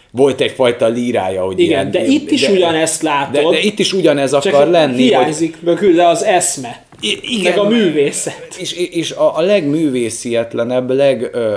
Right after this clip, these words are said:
Speaker 1: ö, rosszabb gorhagyományokat követve olyan fokú brutalitás, hogy nem tudod komolyan
Speaker 2: Mert ugye
Speaker 1: venni.
Speaker 2: mi alapján gyilkol ez a spirál?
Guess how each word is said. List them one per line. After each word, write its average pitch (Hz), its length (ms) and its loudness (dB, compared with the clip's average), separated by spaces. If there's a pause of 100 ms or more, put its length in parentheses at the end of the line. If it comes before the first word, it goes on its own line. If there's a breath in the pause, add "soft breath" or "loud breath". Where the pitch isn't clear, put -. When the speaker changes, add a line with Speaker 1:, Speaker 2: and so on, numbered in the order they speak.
Speaker 1:
ö, 104 360 -2
rosszabb 107 520 -2
gorhagyományokat 98 1120 -4
követve 98 680 -2 (360 loud breath)
olyan 156 340 2
fokú 120 340 -4
brutalitás, 113 760 -4
hogy 123 120 -4
nem 131 260 -4
tudod 98 220 -6
komolyan 160 320 -2
Speaker 2:
Mert 175 100 4
ugye 170 120 2
Speaker 1:
venni. 185 140 -4
Speaker 2:
mi 254 100 2
alapján 139 680 -2
gyilkol 127 480 -6
ez 123 140 -12
a 117 60 -12
spirál? - 540 -14